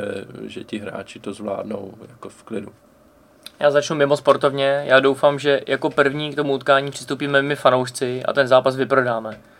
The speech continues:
Speaker 2: čím dřív, tím líp. Pojďme ten zápas vyprodat.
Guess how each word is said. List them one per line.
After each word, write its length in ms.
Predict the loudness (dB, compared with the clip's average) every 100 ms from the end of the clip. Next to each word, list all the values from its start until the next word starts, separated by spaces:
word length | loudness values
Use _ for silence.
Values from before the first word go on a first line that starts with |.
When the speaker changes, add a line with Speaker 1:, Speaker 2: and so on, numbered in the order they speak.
| _ -10
Speaker 2:
čím 140 | -6
dřív, 200 | -6 -6
tím 160 | -6 -6
líp. 260 | -6 -10 -16 -4
Pojďme 280 | 0 4 2
ten 120 | 8
zápas 260 | 8 8 4
vyprodat. 640 | 0 4 4 6 4 2